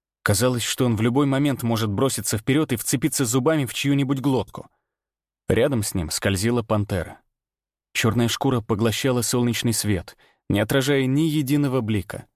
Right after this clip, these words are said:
Зверь двигался совершенно беззвучно, мягко переставляя лапы по песку. Желтые глаза лениво ощупывали трибуны. Там, где проходила пантера,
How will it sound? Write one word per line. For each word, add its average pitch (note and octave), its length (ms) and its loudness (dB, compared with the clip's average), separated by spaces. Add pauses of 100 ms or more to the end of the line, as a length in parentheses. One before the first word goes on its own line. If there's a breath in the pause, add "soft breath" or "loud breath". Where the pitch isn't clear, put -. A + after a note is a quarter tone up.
(800)
Зверь G2+ 360 2
двигался G2+ 580 0
совершенно B2+ 680 0
беззвучно, A2 840 -2 (480)
мягко C#3 380 2
переставляя G#2 640 0
лапы A2 300 0
по A2+ 140 -2
песку. - 520 -4 (840)
Желтые C3+ 420 2
глаза C#3+ 400 2
лениво B2+ 400 2
ощупывали A2+ 560 0
трибуны. G#2+ 540 -2 (960)
Там, G2+ 340 2
где F#2+ 140 -2
проходила G2+ 480 -2
пантера, F#2+ 640 -2